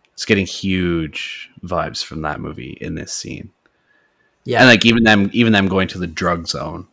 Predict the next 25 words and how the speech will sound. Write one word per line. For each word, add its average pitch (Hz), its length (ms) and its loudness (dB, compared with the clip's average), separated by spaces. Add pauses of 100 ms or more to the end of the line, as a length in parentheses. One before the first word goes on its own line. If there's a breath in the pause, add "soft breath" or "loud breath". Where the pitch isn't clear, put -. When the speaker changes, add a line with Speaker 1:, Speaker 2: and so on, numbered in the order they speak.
(140)
Speaker 1:
just, - 220 -2
like, 95 160 -2
the 90 80 -8
colors 87 560 0
and 85 100 -4
the 82 60 -2
way 87 100 0
that 82 120 -8
they 92 100 0
were 87 140 -2
acting 82 720 -2
and 78 100 -10
shit - 220 -6
like 78 200 -8
that. 76 340 -4 (1700 soft breath)
Speaker 2:
I 165 60 0
mean, 170 140 6
even 202 180 8
Speaker 1:
But 208 80 6
Speaker 2:
from 233 120 6
the 165 100 8
get-go, 123 600 4
I 127 120 2
th-, - 120 -12
I 135 360 2